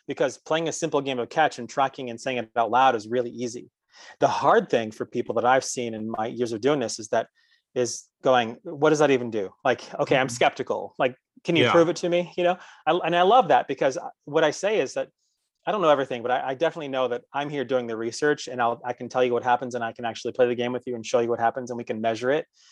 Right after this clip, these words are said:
Speaker 1: We can measure it with real data, so you can see in your life how it shows up and improves things. And, um, that's the hard part. The game is the easy part. Doing
Speaker 2: Yeah.
Speaker 1: sensory training, you know, but, but also I wanna just point out so that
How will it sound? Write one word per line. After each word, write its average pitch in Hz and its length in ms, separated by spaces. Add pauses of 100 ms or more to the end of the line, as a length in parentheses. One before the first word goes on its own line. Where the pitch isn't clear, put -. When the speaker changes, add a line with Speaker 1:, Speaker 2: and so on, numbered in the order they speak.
(180)
Speaker 1:
We 156 40
can 147 140
measure 131 240
it 135 60
with 120 100
real 131 240
data, 127 300
so - 160
you 120 120
can 117 140
see 135 320
in 135 80
your 127 100
life 120 300
how 120 220
it - 80
shows 117 240
up 120 140
and 120 80
improves 113 400
things. 165 360 (540)
And, 123 500 (240)
um, 117 440 (280)
that's 160 260
the 170 80
hard 147 280
part. 107 240 (200)
The - 60
game 196 240
is 139 80
the 127 80
easy 120 200
part. - 260 (240)
Doing 190 120
Speaker 2:
Yeah. 180 100
Speaker 1:
sensory 143 280
training, 123 360 (540)
you 156 120
know, 113 200
but, 156 300 (160)
but 151 280 (160)
also 202 340
I 131 80
wanna 165 260
just 143 220
point 135 180
out 151 180
so 135 100
that 120 180